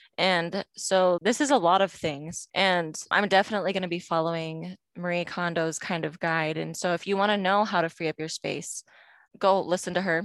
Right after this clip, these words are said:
She can say it a lot more eloquently. She came up with it and can do that step-by-step tutorial. But it really comes from, one, be full of things that you love and enjoy, because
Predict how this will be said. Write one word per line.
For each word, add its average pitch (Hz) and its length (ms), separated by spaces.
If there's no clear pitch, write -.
She - 200
can 180 140
say 165 220
it 160 60
a 156 60
lot 160 180
more 160 100
eloquently. 160 600
She 165 180
came 170 240
up 160 180
with 160 180
it 170 280
and 156 380
can 190 240
do 185 180
that 151 180
step-by-step 143 640
tutorial. - 640
But 190 220
it 190 80
really 240 260
comes 220 320
from, 180 260
one, 190 460
be 220 120
full 196 360
of 190 200
things 190 220
that 180 220
you 175 100
love 160 200
and 156 100
enjoy, 156 500
because 160 480